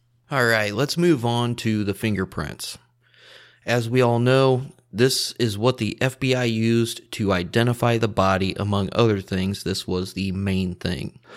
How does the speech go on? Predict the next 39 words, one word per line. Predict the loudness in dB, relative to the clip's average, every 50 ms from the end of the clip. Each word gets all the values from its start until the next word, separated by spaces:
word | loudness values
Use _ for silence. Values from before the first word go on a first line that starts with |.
| -20 -20 -20 -20 _ _
Now, | -4 -2 0 0
I | 0 0
do | 2 2 2 2
find | 2 0 0 0 0
it | 0
odd | 2 4 4 4 4 2
that | 0 -2 0
the | 0 0
F | 0 0 0 0
B | 2 2
I | 2 2 2
never | 0 0 0 0 0 0 0 -2 -2
officially | -4 -8 -10 -12 -4 -2 0 0 0 0 -2 -2 0 0 0
named | 0 0 2 2 2 2 2 0 0 -2 -4 -8 -10 -16 _ _ _ _ _ _ _ _ _
any | 2 2 4 4 4 2
man | 2 2 2 2 2 2 2 0 0
who | 0 0 0 -2
took | -2 -2 2 2 2 2 2 0
the | -2 -2
prints | -2 0 0 0 0 0 0 -2 -4 -6 -8 -10 -10 -12 _ _ _ _ _ -4
and | -4 -2 0
I | 0 0 -2
D'd | -2 -2 -2 -2 -2 -4 -6
him. | -8 -10 -10 -10 -14 -16 _ -20 -20 -20 -20 -20 -20 -20 -20 _ _ _ -2
And | 0 0 2 2 0 -2 -2 -2
unfortunately, | -2 -2 -2 -2 2 2 2 2 2 2 0 2 2 2 2 2
the | 2 2
name | 0 0 0 2 2
on | 2 0 0
the | -2
fingerprint | -2 0 0 0 0 0 -2 -2 0 0 0 0
card | 0 0 0 2 2 2 0 0
is | 2 2 4 4 2 2 0 -4 -6 -6 -4
illegible. | -2 -2 0 0 -2 -2 -4 -6 -6 -6 -6
You | -6 -6
can't | -4 -2 -2 0 0
even | 0 0 -2 -2
read | -2 -2 -2 -4
it. | -6 -8 -12